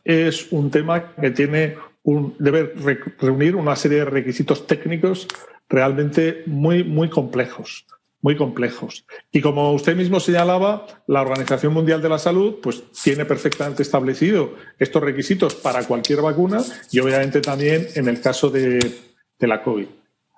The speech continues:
Eh, es cierto que se están desarrollando iniciativas, todas ellas, eh,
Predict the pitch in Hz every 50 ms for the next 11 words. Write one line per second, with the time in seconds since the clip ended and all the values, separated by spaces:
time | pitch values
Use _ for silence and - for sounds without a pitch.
0 | _ _ - 147 147 147 147 - - - _ _ _ _ _ _ _ - - -
1 | _ _ _ - 160 - - - 202 220 214 208 - - 220 226 254 - - -
2 | - - - 160 147 - 147 - - 180 185 190 180 - 190 180 180 175 175 180
3 | 180 175 175 175 170 180 165 - 185 175 180 202 196 208 202 202 202 - - -
4 | 160 151 160 151 156 180 180 185 170 143 127 117 - - - 131 120 117 120 123
5 | 117 113 113 113